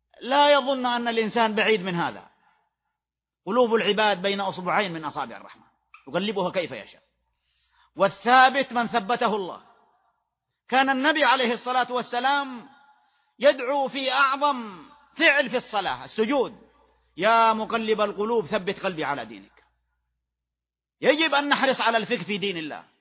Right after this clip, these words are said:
نسعى دائمًا في حلقة من حلقات العلم،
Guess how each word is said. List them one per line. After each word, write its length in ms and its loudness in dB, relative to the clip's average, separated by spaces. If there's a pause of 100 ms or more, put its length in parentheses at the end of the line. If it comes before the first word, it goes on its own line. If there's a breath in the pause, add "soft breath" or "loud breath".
(800)
نسعى 520 2
دائمًا 720 0 (880)
في 180 -4
حلقة 400 2
من 140 -4
حلقات 480 0
العلم، 580 -2